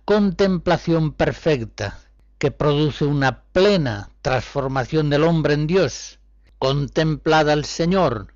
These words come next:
y quedaréis radiantes", Salmo treinta y tres. Ya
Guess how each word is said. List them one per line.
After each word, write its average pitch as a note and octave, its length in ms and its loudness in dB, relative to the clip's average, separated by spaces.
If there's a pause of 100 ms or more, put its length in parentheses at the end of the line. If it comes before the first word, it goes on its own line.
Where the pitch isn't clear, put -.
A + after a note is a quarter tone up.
(120)
y C3+ 140 -4
quedaréis C3+ 760 0
radiantes", C3 1120 -2
Salmo B2 460 -4
treinta B2+ 300 -4
y C3 80 -2
tres. - 440 -4 (380)
Ya F3+ 580 0